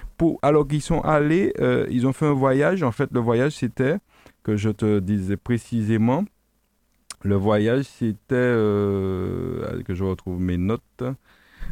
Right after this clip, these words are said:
euh, c'était en France, donc dans le cadre d'une grosse compétition qui s'appelle, euh, les, euh, ça a un nom, euh, américain, euh, Paris World Game,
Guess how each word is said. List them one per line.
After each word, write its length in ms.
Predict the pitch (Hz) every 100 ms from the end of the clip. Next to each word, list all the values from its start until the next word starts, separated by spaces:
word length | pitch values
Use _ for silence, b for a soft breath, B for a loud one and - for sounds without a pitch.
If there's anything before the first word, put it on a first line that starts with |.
| B
euh, 360 | 95 98 95 95
c'était 300 | - 95 120
en 120 | 110
France, 340 | - 127 151 117
donc 180 | 110
dans 120 | 95 104
le 120 | 98
cadre 220 | 113 101
d'une 200 | 101 101
grosse 260 | 90 - -
compétition 760 | 135 123 110 117 104 - 107
qui 140 | - 95
s'appelle, 600 | - 95 - 101 95 92
euh, 420 | 87 87 85 82 87 - _ B B B B 90
les, 400 | 87 92 92 90
euh, 160 | 87
ça 160 | 85 92
a 40 |
un 80 | 101
nom, 360 | 98 92 90 87
euh, 60 |
américain, 600 | 85 90 92 92 87 -
euh, 720 | 95 87 82 82 82 85 85 85 -
Paris 360 | 139 123 139 131
World 540 | 113 123 113 95 85
Game, 500 | 104 127 196 320